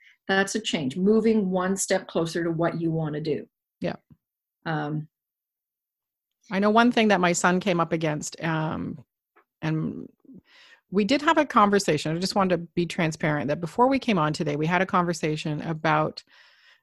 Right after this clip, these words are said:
Speaker 2: the, there's a conversation going on, on in, in many autism communities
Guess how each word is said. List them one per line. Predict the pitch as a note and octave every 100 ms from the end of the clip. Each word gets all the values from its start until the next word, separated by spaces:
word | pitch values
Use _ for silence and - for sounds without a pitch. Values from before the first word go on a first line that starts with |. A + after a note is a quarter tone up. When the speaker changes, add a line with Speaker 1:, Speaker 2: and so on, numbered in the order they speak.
| -
Speaker 2:
the, | E3+ E3+ E3+ E3+ E3 - _ _ _ _ _ _ _ - - -
there's | E3+ F3+
a | G3
conversation | A3+ A#3+ A#3 A3+ G#3+ G#3
going | G3 F3+ F3+
on, | B2+ D#3+ D#3+ D#3+ E3 E3+ -
on | E3 D#3+ E3 - - - _ _ _ -
in, | F3+
in | - F3+
many | F#3 G3+ G3+ G3
autism | E3 E3+ E3+ D#3+
communities | - D#3+ D#3+ D3+ D#3